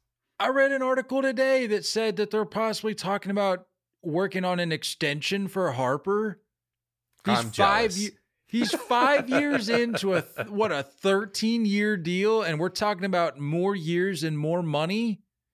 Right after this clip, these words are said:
Speaker 1: To
Speaker 2: That's
Speaker 1: be fair,
Speaker 2: wild.
Speaker 1: though, you have to remember, he's, like, the twenty, his contract is, like, twenty-fourth, I think.
Speaker 2: Yeah,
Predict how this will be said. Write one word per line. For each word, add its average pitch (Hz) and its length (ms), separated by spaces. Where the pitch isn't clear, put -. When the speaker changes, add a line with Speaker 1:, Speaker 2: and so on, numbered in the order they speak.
Speaker 1:
To 147 80
Speaker 2:
That's 139 80
Speaker 1:
be 175 60
fair, 160 240
Speaker 2:
wild. 175 100
Speaker 1:
though, 98 320
you 120 140
have 143 220
to 156 100
remember, 143 320
he's, 127 320
like, 196 300
the 139 120
twenty, 127 920
his 165 220
contract 143 720
is, 110 280
like, 101 240
twenty-fourth, 117 1080
I 87 100
think. 85 240
Speaker 2:
Yeah, 76 200